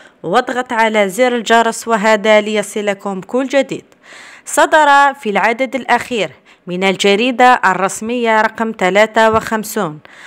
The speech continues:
مرسوما تشريعيا تضمن الحفاظ على الشغل وحماية الأشخاص الذين قد يفقدون عملهم بصفة لا إرادية. ويهدف هذا المرسوم التشريعي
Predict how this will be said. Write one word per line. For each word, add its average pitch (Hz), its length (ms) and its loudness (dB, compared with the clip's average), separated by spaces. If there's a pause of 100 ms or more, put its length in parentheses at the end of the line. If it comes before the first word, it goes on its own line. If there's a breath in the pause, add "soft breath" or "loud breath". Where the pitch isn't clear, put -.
(140 loud breath)
مرسوما 240 600 0
تشريعيا 208 1040 -2
تضمن 220 760 0 (400 loud breath)
الحفاظ 240 680 0
على 190 240 0
الشغل 170 460 -6 (380 loud breath)
وحماية 208 680 2
الأشخاص 214 680 -2
الذين 180 640 -2
قد 196 340 -2
يفقدون 196 640 -2
عملهم 202 760 -2 (400 loud breath)
بصفة 214 500 0 (100)
لا 202 380 0
إرادية. 185 500 -2 (640 loud breath)
ويهدف 254 640 2
هذا 240 480 2
المرسوم 208 720 -2
التشريعي 208 720 -2